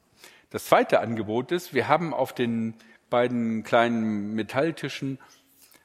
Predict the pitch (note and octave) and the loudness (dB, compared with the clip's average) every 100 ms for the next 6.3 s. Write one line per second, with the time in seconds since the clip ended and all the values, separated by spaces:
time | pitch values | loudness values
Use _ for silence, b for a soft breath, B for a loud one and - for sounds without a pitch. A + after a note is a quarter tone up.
0 | - - B2 C3+ C3 B2+ A#2+ A#2+ A#2 A#2 | -6 4 4 4 2 0 2 4 6 4
1 | - C#3 C3 - B2+ A#2 F#2+ - - - | 4 4 4 0 -6 -6 -6 -8 -10 -10
2 | - E2+ C#2 - - _ _ _ _ _ | -4 -2 -4 -10 -20 _ _ _ _ _
3 | - G#2 G#2 G2 A2+ C#3 D#3+ C#3 B2 - | -2 0 0 -2 2 4 4 2 2 4
4 | B2+ - - - A#2 A2+ A2 B B B | 2 0 -8 0 4 4 0 B B B
5 | B B B B _ C#3 - F2+ F#2+ B2+ | B B B B _ -4 -2 -2 -2 0
6 | A#2+ A2+ D#3 | 0 0 -2